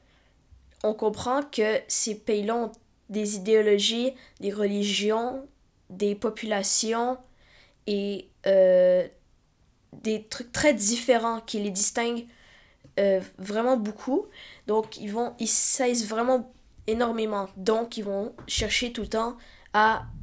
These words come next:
gagner, euh, les guerres, à tuer des gens de l'autre clan. Euh,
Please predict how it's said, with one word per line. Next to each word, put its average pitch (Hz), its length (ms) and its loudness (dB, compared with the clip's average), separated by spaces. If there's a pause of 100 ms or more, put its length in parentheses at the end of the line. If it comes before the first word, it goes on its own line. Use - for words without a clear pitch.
(180)
gagner, 208 800 -4
euh, 190 120 4
les 180 140 -2
guerres, 208 640 -2
à 208 340 0 (540)
tuer 220 640 0 (280)
des 202 140 -2
gens 214 260 -4
de 202 100 -2
l'autre 101 500 -4
clan. - 240 -6 (1500)
Euh, 214 540 4